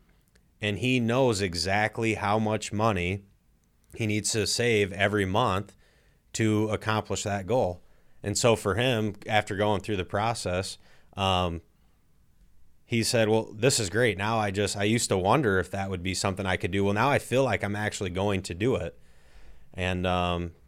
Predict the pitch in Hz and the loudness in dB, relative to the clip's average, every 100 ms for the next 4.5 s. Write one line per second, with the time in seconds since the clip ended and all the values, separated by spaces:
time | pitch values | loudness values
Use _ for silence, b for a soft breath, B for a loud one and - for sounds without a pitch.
0 | - 160 156 151 113 110 110 107 107 - | 0 4 6 4 2 2 2 2 0 0
1 | 117 104 113 104 107 - 95 110 110 98 | -2 0 0 0 -2 -4 -2 -2 0 0
2 | 120 135 90 87 90 98 95 95 107 107 | -2 -2 -2 -2 -2 -2 -4 -2 -2 -2
3 | 104 92 113 120 92 - 95 92 90 95 | -4 -2 -2 -2 -4 -4 -6 -6 -4 -2
4 | 113 104 107 - | 0 2 0 -2